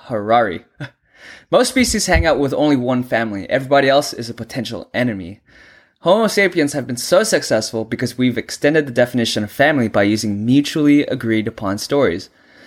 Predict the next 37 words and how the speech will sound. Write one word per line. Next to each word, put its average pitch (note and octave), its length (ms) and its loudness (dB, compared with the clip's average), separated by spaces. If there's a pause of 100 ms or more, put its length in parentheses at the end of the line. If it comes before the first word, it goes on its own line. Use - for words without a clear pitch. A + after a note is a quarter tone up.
(160)
So C#3+ 180 0
families D#3 420 2
are C#3 40 4
not C#3+ 240 2
merely C3+ 320 2
blood C3+ 280 2
relatives, A2+ 720 -2 (640)
uh, A2 300 2
where C3+ 180 2
in B2 120 2
many E3+ 260 2
families G#2+ 640 -4
were A2 320 -2
Americans, B2 760 -2 (180)
<laughs> - 200 -16
where D3+ 120 6
I D#3+ 140 4
B F#3+ 140 2
M F#3 120 4
employees C#3 480 4
were B2+ 100 0
the B2 40 2
same C#3+ 220 2
softball B2+ 480 2
team. A#2+ 300 -2
Most D3+ 220 2
simply, B2 580 0
we B2 180 0
are A2 260 4
friends. - 680 -6
Friends D3+ 380 2
that B2 180 4
are A2 180 -4 (100)
just C#3 280 0
family A#2+ 320 2
we A2+ 120 0
choose. F3+ 500 -4